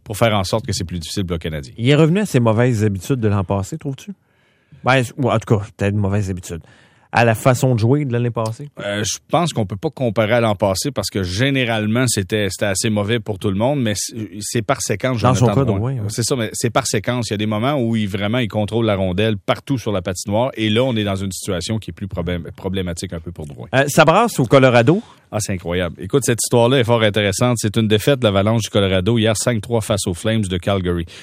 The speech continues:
Speaker 1: Pour vous donner le contexte, là,
Speaker 2: Oui.
Speaker 1: à leurs dix derniers matchs, l'Avalanche du Colorado, c'est deux victoires, six défaites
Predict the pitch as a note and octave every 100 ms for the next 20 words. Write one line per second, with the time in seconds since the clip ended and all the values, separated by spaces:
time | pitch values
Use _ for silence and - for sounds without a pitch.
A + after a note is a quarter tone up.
0 | - _ B2+ A#2 C3 D3+ G3 E3 C#3+ B2+
1 | D3+ E3+ - D#3 A#2+ A#2 B2 A2+ G2 D#3+
2 | E3 B2+ A2+ A2+ G#2+ B2 D#3 - _ -
3 | F#2+ A#2 D3 C#3 A#2+ G#2+ G2 A#2 C3+ -
4 | F2+ G#2+ C#3+ A2 - A2+ B2 - - B2+
5 | G#2 F#2 - A2+